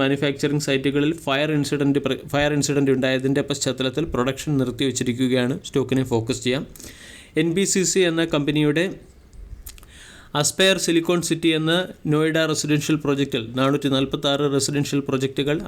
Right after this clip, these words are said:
ആയിരത്തി നാനൂറ്റി അറുപത്തെട്ട് കോടി രൂപയ്ക്ക് വിറ്റഴിക്കപ്പെട്ടു. അശോക് ലൈലാൻഡ് എന്ന കമ്പനി നാല് രൂപ ഇരുപത്തഞ്ച് പൈസ per ഷെയർ എന്ന റേറ്റിൽ ഡിവിഡൻഡ് പ്രഖ്യാപിച്ചു. കെ എസ് ബി എന്ന കമ്പനിക്ക് ഇരുപത്തഞ്ച് കോടി രൂപയുടെ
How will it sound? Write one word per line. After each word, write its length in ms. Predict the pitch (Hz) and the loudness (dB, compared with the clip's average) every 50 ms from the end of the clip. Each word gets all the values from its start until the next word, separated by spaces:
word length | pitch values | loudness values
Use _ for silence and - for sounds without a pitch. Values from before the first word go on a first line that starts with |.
| 131 127 | -2 0
ആയിരത്തി 260 | 135 135 135 - 147 143 | 0 -2 -2 0 0 0
നാനൂറ്റി 280 | 131 131 135 135 135 131 127 | 0 0 0 0 0 0 0
അറുപത്തെട്ട് 400 | 127 127 123 123 143 131 143 123 131 | 0 -2 0 -2 -2 -2 -2 0 2
കോടി 180 | 131 123 120 123 123 | 2 2 2 2 2
രൂപയ്ക്ക് 400 | 120 120 117 127 123 123 - 247 226 208 151 131 | 2 2 2 0 -2 -2 -4 -4 -4 -2 -4 -4
വിറ്റഴിക്കപ്പെട്ടു. 640 | 123 113 131 127 127 117 135 123 120 120 113 - 170 - - - - - - - - - - - - - 143 | -2 0 2 2 2 2 0 -2 -2 -2 -2 -2 -4 -4 -6 -14 -20 -20 -20 -20 -20 -20 -20 -20 -6 -4 -2
അശോക് 340 | 143 - 190 190 180 175 175 | 0 2 0 0 2 2 2
ലൈലാൻഡ് 360 | 165 160 156 156 156 156 160 156 | 2 2 2 2 2 2 0 0
എന്ന 120 | 156 151 143 - | 0 0 0 0
കമ്പനി 280 | 143 139 139 139 135 131 - 131 135 | 0 0 2 0 0 0 0 0 2
നാല് 200 | 135 135 143 139 139 | 2 2 2 2 4
രൂപ 200 | 139 139 135 139 135 135 | 4 4 4 4 2 2
ഇരുപത്തഞ്ച് 400 | 135 135 135 135 151 147 147 156 139 | 2 2 2 2 0 0 2 2 2
പൈസ 200 | 135 135 - - 131 131 - | 2 2 0 -2 -4 -4 -4
per 80 | 135 123 117 | -6 -4 -2
ഷെയർ 180 | - 127 123 127 131 | 0 0 2 2 2
എന്ന 100 | 135 131 127 127 | 2 2 2 0
റേറ്റിൽ 220 | 120 117 127 131 131 127 127 | 0 -2 -4 -4 -2 0 0
ഡിവിഡൻഡ് 340 | 123 120 117 127 131 131 127 127 | 2 2 2 2 0 0 -2 -4
പ്രഖ്യാപിച്ചു. 440 | 117 113 120 123 127 123 120 170 180 - - - - - - - - - - - - - | -4 -4 0 0 0 0 0 0 -4 -4 -8 -18 -20 -20 -20 -20 -20 -20 -20 -20 -6 0
കെ 100 | 165 165 175 185 | 2 4 4 4
എസ് 160 | 190 185 180 175 | 4 2 0 0
ബി 60 | 190 190 180 | 0 0 2
എന്ന 120 | 170 180 170 175 | 2 0 0 0
കമ്പനിക്ക് 400 | 151 147 156 156 151 156 170 160 160 - - | 0 0 0 0 0 0 0 -2 0 0 0
ഇരുപത്തഞ്ച് 440 | 147 151 156 156 160 156 151 - 156 156 | 0 0 0 0 -2 -2 0 0 0 2
കോടി 180 | 156 147 147 147 147 | 4 2 2 4 4
രൂപയുടെ 380 | 139 135 131 139 139 139 151 | 2 2 2 0 -2 -2 -2